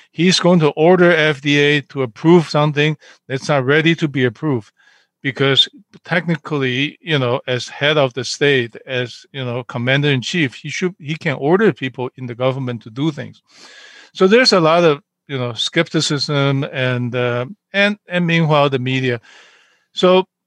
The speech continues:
this is why I don't blame a lot of people feel uncomfortable, apprehensive, uh, have reservation about this new, you know,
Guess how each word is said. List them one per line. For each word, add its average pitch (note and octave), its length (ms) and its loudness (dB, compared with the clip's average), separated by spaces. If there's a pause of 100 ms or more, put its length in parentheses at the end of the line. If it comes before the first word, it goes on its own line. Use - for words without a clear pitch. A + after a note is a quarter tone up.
this G3+ 260 4
is A3 180 0
why D#3 320 2
I C#3+ 180 0
don't D#3 280 4
blame D3 440 2 (380)
a C3+ 60 -12
lot C3+ 220 0
of B2+ 80 -2
people C3+ 640 -6 (340)
feel C#3 460 0 (640)
uncomfortable, F#3 840 -2 (220)
apprehensive, D3+ 880 0 (840)
uh, B2+ 300 2
have A#2+ 240 -2
reservation C#3+ 1000 0 (220)
about B2+ 420 0
this B2 400 -6
new, C#3+ 420 0 (880)
you B2+ 140 -4
know, B2 320 -6